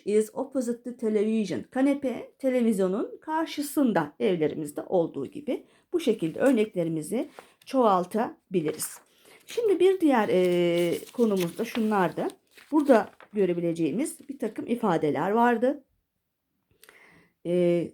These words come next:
do you like reading? Bu kitap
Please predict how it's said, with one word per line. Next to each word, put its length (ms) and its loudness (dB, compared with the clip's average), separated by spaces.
do 80 4
you 200 8
like 360 4
reading? 460 6
Bu 100 -12
kitap 400 -2